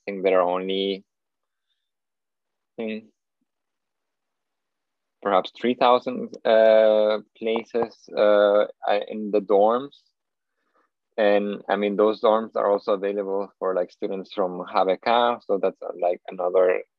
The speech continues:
one thousand two hundred students, and also for <coughs> students from Ostfalia. So,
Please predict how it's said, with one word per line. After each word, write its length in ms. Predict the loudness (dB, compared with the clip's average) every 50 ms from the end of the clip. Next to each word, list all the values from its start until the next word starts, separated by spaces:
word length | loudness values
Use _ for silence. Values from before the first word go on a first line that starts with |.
| _ -6
one 240 | -2 -2 -2 -2 -2
thousand 420 | 0 2 2 2 2 -2 -8 -6
two 100 | -6 -4
hundred 300 | -4 -2 -2 -4 -4 -4
students, 480 | _ -2 0 0 0 0 -2 -6 -4 -4
and 120 | -4 -2
also 460 | -4 -6 -6 -4 -2 -2 -2 -4 _ _ -4
for 160 | -2 0 0 0 -2
<coughs> 40 | -4
students 320 | -8 -10 -8 -8 -8 -6 -4
from 160 | -4 -2 -2
Ostfalia. 560 | -4 -4 -4 -2 0 0 2 2 2 0 -2 _ -6
So, 180 | -6 -6 -6